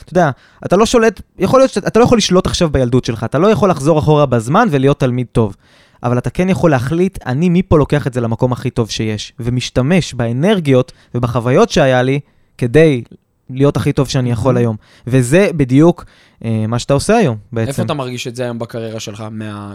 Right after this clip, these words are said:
Speaker 2: שאתה, שאתה אומר, "קום"? איפה יואב קם כל פעם? או איפה יואב קם מ-, מהילדות שלו למצב היום בקריירה
Speaker 1: מחסכי
Speaker 2: הזאת?
Speaker 1: ילדות. משתמש בעצם, אה, אני אגיד את זה בצורה כזאת,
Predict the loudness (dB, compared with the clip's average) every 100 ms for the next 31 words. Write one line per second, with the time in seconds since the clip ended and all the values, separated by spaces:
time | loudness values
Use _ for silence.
0 | -18 -16 -16 -16 -20 -16 -14 -14 -10 -12
1 | -12 -18 -20 -14 -8 -6 -6 -8 -10 -10
2 | -10 -14 _ _ _ _ -6 -4 -4 -6
3 | -4 -4 -4 -4 -4 -6 -6 -6 -6 -10
4 | -10 -10 -12 _ _ _ _ _ _ _
5 | _ -20 _ -14 -10 -8 -8 -8 -8 -6
6 | -6 -6 -6 -8 -8 -6 -6 -8 -8 -6
7 | -2 0 0 0 2 4 4 2 -2 -8
8 | -20 _ -10 -6 -2 0 0 0 -2 0
9 | -2 -2 -2 -2 -2 -2 -2 -2 -2 -2
10 | -2 -4 -4 0 0 0 -2 0 0